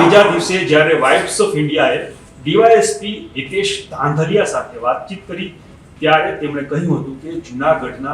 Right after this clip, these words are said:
પોલીસ વડાના માર્ગદર્શન હેઠળ આ કેસની તપાસ માટે ચાર ટીમ બનાવવામાં આવી છે. એલ સી બી અને એસ ઓ જી બંનેના પી આઈ અને પી એસ આઈ, એ ડિવિઝનનો ડી સ્ટાફ અને સર્વેલન્સ ટીમ, આ ચારેય ટીમને આરોપી ગણેશ અને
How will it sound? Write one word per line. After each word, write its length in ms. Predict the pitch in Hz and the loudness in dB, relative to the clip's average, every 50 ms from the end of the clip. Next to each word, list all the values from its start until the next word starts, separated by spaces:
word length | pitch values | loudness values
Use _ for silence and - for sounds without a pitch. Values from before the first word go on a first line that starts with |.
| 147 - - | -8 -10 -10
પોલીસ 240 | 127 127 135 131 - - | -10 -6 -6 -6 -6 -8
વડાના 400 | 120 117 113 117 127 131 127 123 120 110 | -10 -10 -10 -8 -8 -10 -10 -10 -6 -4
માર્ગદર્શન 520 | - - - - - 123 127 - 151 143 131 143 | -4 -4 -6 -8 -12 -14 -14 -12 -12 -10 -8 -8
હેઠળ 540 | 156 147 - 123 - - - - - - | -8 -8 -10 -12 -16 -16 -16 -12 -8 -6
આ 20 | 123 - | -6 -6
કેસની 340 | - 147 139 - - 151 151 147 - 131 | -6 -8 -8 -6 -6 -6 -8 -8 -8 -6
તપાસ 320 | - 156 165 170 170 135 127 | 0 2 2 2 2 -2 -8
માટે 200 | 123 - - 151 151 139 - - | -10 -12 -12 -16 -18 -18 -16 -12
ચાર 180 | 139 147 160 160 | -8 -4 -4 -4
ટીમ 320 | 160 160 170 170 170 143 135 | -6 -6 -8 -6 -6 -4 -2
બનાવવામાં 400 | 135 147 151 160 - 180 170 - | -2 -2 -2 -2 -4 -4 -6 -8
આવી 180 | - - - - | -10 -12 -16 -18
છે. 80 | - - - - - - - - - - - - - - - - - - - - - - - 202 | -20 -20 -20 -20 -20 -20 -20 -20 -20 -20 -20 -20 -20 -20 -20 -20 -20 -20 -20 -16 -6 0 2 2
એલ 60 | - - - | 4 2 2
સી 180 | 226 226 233 208 | 0 -2 -2 -2
બી 160 | 240 233 214 - - 160 | -2 -4 -4 -4 -4 -4
અને 100 | 160 147 147 | -4 -4 -2
એસ 160 | 139 151 - 190 190 | -4 -4 -4 -4 -4
ઓ 20 | 170 - 156 | -4 -4 -4
જી 100 | - - - - | -6 -10 -10 -6
બંનેના 400 | 131 147 143 139 143 139 127 - - - 170 | -6 -6 -4 -6 -6 -6 -8 -8 -10 -12 -8
પી 160 | 180 214 220 156 | -4 -2 0 0
આઈ 120 | - - 135 | 0 -2 -2
અને 100 | - - - 143 | -4 -6 -6 -6
પી 160 | 151 175 175 185 | -6 -6 -6 -6
એસ 100 | - - 208 196 | -6 -8 -8 -8
આઈ, 120 | 196 202 - - - - - - - - - - - | -10 -12 -14 -18 -20 -20 -20 -20 -20 -20 -20 -6 0
એ 140 | 165 175 202 190 175 | 2 4 4 4 2
ડિવિઝનનો 580 | 196 190 190 175 147 165 170 170 170 160 135 120 | 0 -4 -4 -4 -4 -4 -4 -4 -4 -6 -6 -6
ડી 240 | - 139 185 - - - | -4 -4 -4 -4 -4 -6
સ્ટાફ 320 | - 208 196 196 - - 165 | -8 -8 -8 -8 -8 -8 -10
અને 160 | 165 170 - - - | -10 -8 -8 -8 -4
સર્વેલન્સ 580 | - 143 143 165 180 175 170 180 175 - - | -2 -2 -2 -2 -4 -6 -8 -8 -8 -10 -10
ટીમ, 260 | - - 147 139 - - - - - - - | -10 -10 -12 -12 -12 -14 -16 -20 -20 -8 -4
આ 100 | - 135 135 - - | -2 -2 -2 -2 -2
ચારેય 340 | 156 - 214 247 247 - - | 0 2 2 2 0 0 -2
ટીમને 400 | 170 156 147 143 147 170 - - - | -2 -2 -2 -2 -2 -6 -8 -6 -6
આરોપી 420 | - 139 143 156 151 - 151 135 - - | -6 -4 -4 -4 -6 -8 -12 -16 -14 -8
ગણેશ 400 | 139 151 175 208 214 214 - - - - - - - - - | -6 -4 -2 -2 -4 -4 -6 -10 -14 -18 -20 -20 -20 -8 -2
અને 220 | 156 214 254 247 | 0 0 0 0